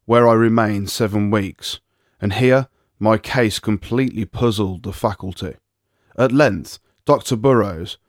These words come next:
on making his rounds, caught sight of me as I sat in my bed, dressed in my green uniform.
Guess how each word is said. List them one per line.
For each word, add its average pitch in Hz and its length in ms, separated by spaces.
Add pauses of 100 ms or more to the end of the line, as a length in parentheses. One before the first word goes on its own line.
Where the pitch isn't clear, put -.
(140)
on 107 160
making 113 360
his 101 160
rounds, 98 520 (320)
caught 131 240
sight 147 380
of 107 120
me 98 120
as 95 120
I 98 60
sat 101 360
in 104 80
my 98 180
bed, 98 360 (280)
dressed 123 380
in 104 100
my 101 160
green 101 320
uniform. 104 640